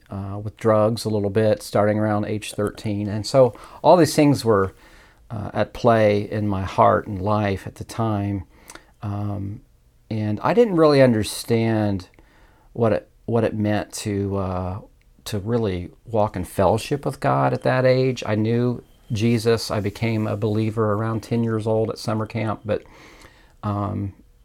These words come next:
something else that happened shortly after my salvation was when we moved to that new location in, uh, in, in Illinois.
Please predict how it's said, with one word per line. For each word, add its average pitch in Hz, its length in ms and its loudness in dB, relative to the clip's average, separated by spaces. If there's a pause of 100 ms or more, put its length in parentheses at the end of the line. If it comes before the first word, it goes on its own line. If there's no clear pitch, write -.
(640)
something 147 380 4
else 143 240 8
that 127 140 2
happened 131 500 4
shortly 113 400 4
after 110 680 2
my 95 160 -2
salvation 113 840 2
was 98 320 -4
when 110 200 -2
we 107 120 0
moved 110 380 0
to - 80 -10
that 101 320 -2
new 113 280 2
location 104 840 -2
in, 98 380 -8
uh, 95 180 -8
in, 107 240 -8 (140)
in 101 180 -6
Illinois. 104 680 0